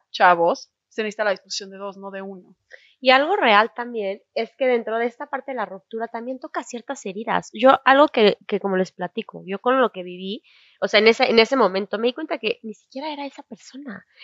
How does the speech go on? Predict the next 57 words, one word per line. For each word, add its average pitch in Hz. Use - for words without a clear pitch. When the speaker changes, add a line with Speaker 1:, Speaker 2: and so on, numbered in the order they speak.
Speaker 2:
Era 311
que 294
estaba 311
tocando 254
una 269
herida 226
de 233
abandono 175
que 202
yo 196
traía 220
desde 190
hace, 208
desde 202
los 196
ocho 220
años, 220
que 208
por 220
circunstancias 208
se 220
fue 202
mi 208
papá. 170
Entonces 214
yo 262
tenía 381
otras 294
heridas 202
y 240
en 254
el 262
momento 285
en 480
el -
que 233
llega 240
esa 262
persona 214
y -
me 226
dice, -
"Re, 202
hasta 170
aquí", 208
no 269
era 539
esa 370
persona, 349
eran 330
las -
heridas 349
que 262
me 240
estaba 226
tocando, 190
¿no? 196